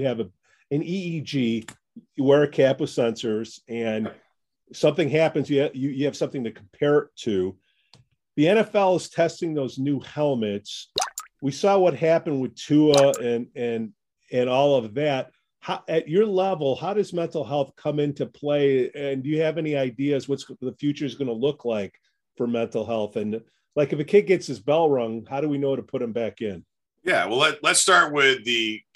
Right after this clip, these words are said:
Speaker 2: absolute failure that took place on T V with how they handled Tua. That, that was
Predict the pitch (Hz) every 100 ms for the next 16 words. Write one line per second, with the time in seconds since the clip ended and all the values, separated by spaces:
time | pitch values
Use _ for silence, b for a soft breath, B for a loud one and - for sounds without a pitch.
0 | - 143 - - 117 - - 127 123 110
1 | 95 85 _ _ - 107 - 110 - 113
2 | 107 - 107 101 113 107 98 110 95 -
3 | b b - 101 110 107 98 107 104 98
4 | 87 - 87 - - _ - 120 120 127
5 | 147 147 123